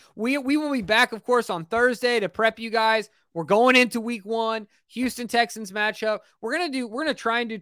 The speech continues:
a few things before the season starts, talk about the A F C North in general. But of course, we will get you set up and ready to go for week one. We could potentially doing a live event. So make sure you stay tuned in, notifications on, everything. So that way you can stay up to date with what we're doing and how you guys can participate. So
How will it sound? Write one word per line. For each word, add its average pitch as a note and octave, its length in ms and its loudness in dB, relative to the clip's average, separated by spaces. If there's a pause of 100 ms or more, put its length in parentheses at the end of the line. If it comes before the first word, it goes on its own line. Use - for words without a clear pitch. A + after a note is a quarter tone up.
(120)
a F3+ 60 -10
few A3 180 -12
things G#3 280 -8
before G3+ 320 -4
the G3+ 80 -6
season F#3+ 320 -10
starts, F#3+ 380 -2
talk G3+ 160 -2
about F#3 140 -2
the D3+ 60 -6
A F#3 100 -2
F F3+ 60 -6
C F#3 140 -10
North F3+ 200 -4
in F3 100 -12
general. F3 340 -2
But E3+ 140 0
of E3 100 -4
course, G3+ 320 4 (280)
we G#3 140 2
will G3+ 180 6
get F#3+ 280 2
you F#3 220 -4
set G#3 400 0
up F#3+ 300 2
and D3 180 -10
ready F#3+ 240 0
to F#3 80 -6
go F#3 220 4
for E3 160 -6
week E3+ 300 -4
one. F3+ 380 0 (240)
We F3 80 -8
could D#3+ 140 -8
potentially G3 480 -2
doing F#3+ 180 -2
a F#3 60 -2
live F3+ 220 4
event. F3+ 340 -4
So - 120 -6
make A3+ 220 2
sure B3+ 140 -8
you A#3 80 -4
stay A3 240 0
tuned G#3+ 300 -6
in, G#3+ 220 2
notifications G3+ 640 -2
on, G3+ 260 -2
everything. A#3 640 0 (520)
So - 160 -6
that A3 180 6
way G#3+ 140 4
you G#3 120 -2
can F#3+ 120 -4
stay G#3 160 2
up G3 120 4
to F3+ 60 -8
date G3 200 4
with F#3 140 -2
what F#3+ 140 2
we're F#3+ 100 2
doing F#3 240 0
and F3 100 -2
how F3 100 -2
you F3+ 120 -2
guys F3+ 200 -2
can D#3+ 100 -14
participate. F3+ 540 -2
So G#3+ 320 0